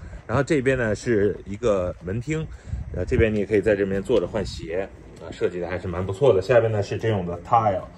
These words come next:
然后上面铺的是这种地毯。然后上来之后呢，它正对的呢是一个洗手间，这边呢就是作为一个客位哈，然后平时洗个手啊，上个洗手间呢，里边呢也是有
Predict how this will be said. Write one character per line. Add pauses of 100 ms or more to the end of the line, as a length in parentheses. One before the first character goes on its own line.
(240)
然
后
上
面
铺
的
是
这
种
地
毯。 (800)
然
后
上
来
之
后
呢，
它
正
对
的
呢
是
一
个
洗
手
间，
这
边
呢
就
是
作
为
一
个
客
位
哈， (260)
然
后
平
时
洗
个
手
啊， (840)
上
个
洗
手
间
呢，
里
边
呢
也
是
有